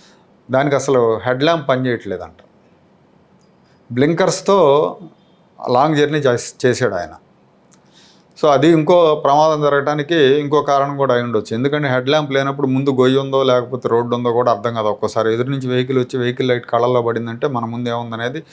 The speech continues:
హెడ్ ల్యాంప్ ఉంటే కూడా అర్థం కాదు. మరి ఇక హెడ్ ల్యాంప్ లేకపోతే పరిస్థితి ఏంటనేది అర్థం చేసుకోవాలి. అయినా కూడా ఇంకా విచారణ చేస్తాం, ఇంకా లోతుగా విచారణ చేస్తాం. ఫోరెన్సిక్ నివేదిక, పోస్ట్ మార్టం నివేదిక కూడా వచ్చాక ఫైనల్గా ఒక డెసిషన్కి వస్తామని చెప్పారు.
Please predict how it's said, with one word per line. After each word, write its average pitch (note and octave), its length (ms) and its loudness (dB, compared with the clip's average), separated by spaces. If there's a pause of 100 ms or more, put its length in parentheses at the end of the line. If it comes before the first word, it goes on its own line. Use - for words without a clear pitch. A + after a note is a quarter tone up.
(480)
హెడ్ B2 160 0
ల్యాంప్ D3+ 280 2
ఉంటే D3 200 2
కూడా D#3 320 4
అర్థం C3+ 480 2
కాదు. G#2+ 540 -2
మరి C3 160 0
ఇక C3 100 0
హెడ్ B2 240 0
ల్యాంప్ D3 200 2
లేకపోతే C3+ 340 0
పరిస్థితి B2+ 380 -2
ఏంటనేది B2 300 -2
అర్థం A2 300 0
చేసుకోవాలి. - 400 -14 (260)
అయినా F#3 300 4
కూడా F3 240 2
ఇంకా F3 240 2
విచారణ D#3+ 400 0
చేస్తాం, C#3 400 2
ఇంకా C#3+ 160 0
లోతుగా C#3 340 2
విచారణ A#2+ 340 0
చేస్తాం. A#2 400 -2
ఫోరెన్సిక్ C3 540 0
నివేదిక, A#2+ 340 -2 (120)
పోస్ట్ B2 240 -2
మార్టం B2 260 -4
నివేదిక A#2 320 -2
కూడా A2+ 140 0
వచ్చాక A#2 460 -2 (100)
ఫైనల్గా A#2+ 320 -2
ఒక A2+ 160 -2
డెసిషన్కి G#2+ 340 -6
వస్తామని G2+ 400 -8
చెప్పారు. - 520 -10